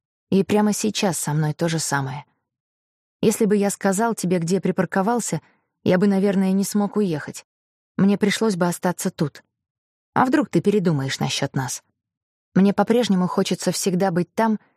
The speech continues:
где ты сможешь меня найти, понимаешь? Заметь, я ничего не купил в супермаркете. Я закрыла глаза. Вещи и люди суетились вокруг, занимая места в каких-то иерархиях, включаясь в системы, о которых я ничего не знала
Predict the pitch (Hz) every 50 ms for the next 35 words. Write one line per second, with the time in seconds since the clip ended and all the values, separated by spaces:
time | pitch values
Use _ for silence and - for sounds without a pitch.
0 | _ _ _ _ _ - - 165 185 190 - 180 - 196 190 190 175 170 - 185
1 | 175 170 170 170 170 175 175 170 - - - 139 - - 143 151 165 175 185 185
2 | 165 - - - _ _ _ _ _ _ _ _ _ _ _ _ _ _ _ _
3 | - - 151 185 202 208 202 202 180 - - 185 185 190 190 - - 202 185 214
4 | 226 233 - 233 - - 185 165 - - - 156 180 165 156 151 143 - - 143
5 | - - 143 - _ _ _ _ _ _ _ _ _ _ _ _ _ _ _ _
6 | _ _ _ _ _ _ - - 175 185 175 185 165 - 196 185 175 165 156 175
7 | 170 170 156 156 147 139 - _ _ _ _ _ _ _ _ _ _ _ _ _
8 | _ _ - - 170 196 220 220 - - - 196 - - 196 185 190 220 214 180
9 | 185 - - - 180 180 165 - - 226 190 170 - - 165 160 - - 175 -
10 | - - _ _ _ _ _ _ _ - 160 175 180 185 190 190 180 180 175 175
11 | 175 - - - 190 - - - 175 - - 170 - - 185 151 - 185 180 180
12 | 180 190 190 180 - - 175 170 156 - - _ _ _ _ _ _ - - -
13 | 190 165 - 214 196 190 165 - - - 185 165 - - - 196 185 175 165 160
14 | - 180 165 180 175 165 - - 185 170 165 160 - - 190 165 170 165 160 165
15 | 151 160 185 196 190 180 160 147